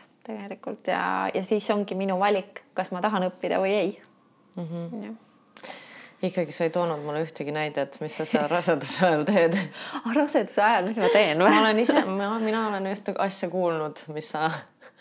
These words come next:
Speaker 2: <laughs> Karital läksid sinult suureks. No see oli nii armas, mul ühed, äh, sõbrad, äh, ka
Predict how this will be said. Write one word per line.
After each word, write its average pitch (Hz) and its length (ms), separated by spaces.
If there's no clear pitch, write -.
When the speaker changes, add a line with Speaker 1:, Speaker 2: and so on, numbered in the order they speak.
Speaker 2:
<laughs> - 1080
Karital 165 420
läksid 160 260
sinult 180 380
suureks. 180 560
No 190 120
see 208 200
oli 196 180
nii 190 100
armas, 175 440
mul 160 160
ühed, 160 260
äh, 147 320
sõbrad, 180 560
äh, 151 540
ka 165 160